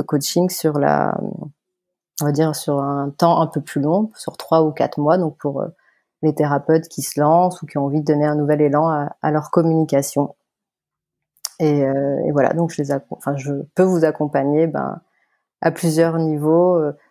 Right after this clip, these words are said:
bah, sur les petites peurs et résistances, enfin, tout ce dont on a déjà parlé, mais aussi sur l'aspect, euh, stratégique et technique.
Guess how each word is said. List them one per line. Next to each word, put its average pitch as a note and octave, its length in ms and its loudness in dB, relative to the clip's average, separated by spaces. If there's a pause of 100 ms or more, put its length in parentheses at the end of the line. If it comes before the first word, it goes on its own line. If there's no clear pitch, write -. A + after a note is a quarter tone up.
(120)
bah, - 200 -4
sur - 240 -6
les D3 560 0 (120)
petites E3+ 220 -4
peurs F3 420 2
et D3 600 -2 (160)
résistances, E3+ 640 0
enfin, C#3+ 340 -6
tout - 100 -20
ce - 120 -6
dont D#3 100 -4 (100)
on D3 60 -4
a D3 180 -2
déjà D3+ 220 -2
parlé, D#3 460 2 (460)
mais D#3 140 2
aussi D3+ 280 -2
sur E3 240 -2
l'aspect, D3+ 600 2
euh, - 40 -4
stratégique D3 920 -2
et C#3 240 0
technique. - 600 -4